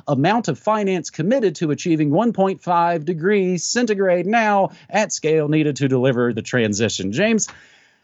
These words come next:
whew, that's a lot of words to say humanity's evil and you should die and pay us for the pleasure.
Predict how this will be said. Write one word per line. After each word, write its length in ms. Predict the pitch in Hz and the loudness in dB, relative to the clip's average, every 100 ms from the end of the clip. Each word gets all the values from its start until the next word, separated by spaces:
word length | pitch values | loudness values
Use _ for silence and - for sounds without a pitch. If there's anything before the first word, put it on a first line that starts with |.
| _ _ _ _ _ _ - | _ _ _ _ _ _ -8
whew, 240 | - 330 330 | -2 2 4
that's 300 | 190 277 190 | 2 2 2
a 40 | |
lot 320 | 165 196 208 | 2 2 2
of 80 | 175 | 2
words 420 | 175 247 285 190 | 2 0 0 -4
to 100 | - | -6
say 400 | 160 190 170 156 | -4 0 2 2
humanity's 760 | 135 165 156 160 196 160 131 117 | -2 -2 0 2 2 0 -2 -6
evil 480 | 135 190 151 143 147 | -4 -2 0 0 0
and 120 | 127 | 2
you 100 | 139 | 0
should 240 | - 92 | -2 -6
die 500 | 92 143 160 139 135 120 | -2 0 0 0 0 0
and 180 | 117 | -4
pay 240 | 117 147 156 | -2 -2 -2
us 140 | 123 | -4
for 160 | - 139 | -6 -6
the 80 | 110 | -4
pleasure. 480 | 131 170 147 151 | 0 0 0 -4